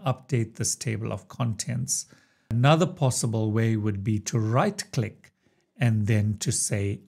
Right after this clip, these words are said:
update field. By clicking on update field, I then am prompted whether to update the page numbers only or to update the entire table.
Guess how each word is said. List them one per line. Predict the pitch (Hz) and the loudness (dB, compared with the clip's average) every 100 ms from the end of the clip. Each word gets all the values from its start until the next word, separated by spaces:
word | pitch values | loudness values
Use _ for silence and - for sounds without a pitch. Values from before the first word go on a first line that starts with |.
| _ | _
update | 123 104 - - 104 95 - - _ | -2 -2 -4 -2 0 -2 -8 -12 _
field. | - - 185 113 101 - - _ _ _ _ _ _ _ | -10 0 2 2 -2 -8 -14 _ _ _ _ _ _ _
By | 113 101 | -4 -4
clicking | - 196 - 175 147 | 2 2 4 4 4
on | 135 | 4
update | 123 110 - 120 113 | 2 0 0 0 0
field, | - 196 185 170 165 - _ _ _ | -2 2 4 4 0 -6 _ _ _
I | 113 107 | -2 0
then | 104 117 113 113 113 - _ _ - | 2 2 4 2 -2 -6 _ _ 0
am | 123 107 | 0 0
prompted | - 220 202 165 - 156 143 - _ _ - | -2 2 2 2 2 2 2 -2 _ _ -4
whether | 120 120 110 117 | 2 4 4 0
to | - - - | -2 -6 -2
update | 135 - - 113 - | -2 0 -2 -2 -2
the | - | -12
page | - 190 196 143 156 | -4 2 2 2 2
numbers | 139 127 123 | 2 2 2
only | 127 123 120 120 120 - _ _ | 2 2 2 2 0 -6 _ _
or | 127 107 101 - - | -2 0 -2 -10 -10
to | - | -6
update | 139 104 - 104 101 - - - | -4 -4 -4 -6 -6 -8 -18 -12
the | - | -8
entire | 110 101 - 110 101 104 104 - - | -6 -8 -8 -8 -6 -6 -10 -12 -4
table. | 190 147 147 - | 0 0 0 -8